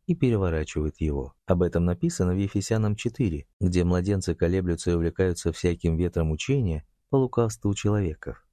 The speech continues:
Потому что, обращаясь так со Священным Писанием, вы высказываете влияние на тех, кто не разбирается в этом вопросе, новообращённых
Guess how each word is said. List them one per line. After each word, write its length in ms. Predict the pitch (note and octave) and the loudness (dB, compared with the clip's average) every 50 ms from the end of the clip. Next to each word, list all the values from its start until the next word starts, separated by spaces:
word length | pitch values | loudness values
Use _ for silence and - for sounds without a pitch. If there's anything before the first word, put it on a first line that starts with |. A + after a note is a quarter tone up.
| _ - | _ -2
Потому 320 | E2+ - - F2 F#2 F#2 | 0 2 4 4 4 2
что, 160 | F2 - - | 0 0 0
обращаясь 600 | E2+ E2 E2+ E2 - - G2 G2 F#2+ F2 - - - | 2 2 2 0 0 0 0 0 0 0 -4 -4 -2
так 200 | - F2 E2+ - | -2 -2 -2 -2
со 120 | - F2 | -2 -2
Священным 480 | - - E2 D#2+ - - F2 F2 E2 - | -2 -2 -2 -2 0 0 0 2 0 0
Писанием, 580 | - D#2 - - - A#2 A#2+ G#2 F2 E2 D#2+ | -2 -4 -2 -2 0 0 2 2 0 0 0
вы 160 | D#2 F2 F2+ | 0 0 -2
высказываете 640 | F2 F2 - - - G#2 G2+ G2 F#2+ F#2 E2+ - E2 | -2 -2 -2 -2 0 0 2 2 2 0 0 0 0
влияние 480 | D#2+ E2 E2+ F2+ G2+ G#2+ G#2 F#2+ F2+ | 0 0 2 2 0 0 0 0 0
на 160 | E2+ F2 E2+ D#2+ | 0 0 -2 -2
тех, 280 | - A2 A#2 A2 - - | -2 -2 -2 -2 -4 -6
кто 140 | _ - F2+ | _ 0 2
не 120 | F#2 F#2+ | 2 2
разбирается 580 | F#2 F#2 E2+ D#2+ F2 F2+ F#2+ G2 F#2+ - - F2+ | 2 2 0 0 0 2 2 0 0 0 -2 0
в 60 | F2 | 0
этом 240 | F#2 - - F#2 F#2 | 0 0 0 0 2
вопросе, 560 | F#2+ G2 - - C#3+ C3 G#2+ - - - - - _ _ - | 0 0 0 0 0 0 0 -2 -8 -12 -14 -16 _ _ 2
новообращённых 1040 | G2 F#2+ E2+ E2 E2+ D#2 E2 D#2+ D#2+ - - B2+ C3+ C#3+ C3 A#2+ G#2+ - - _ | 2 4 4 4 2 2 2 0 -2 -2 0 0 0 2 0 0 -2 -6 -10 _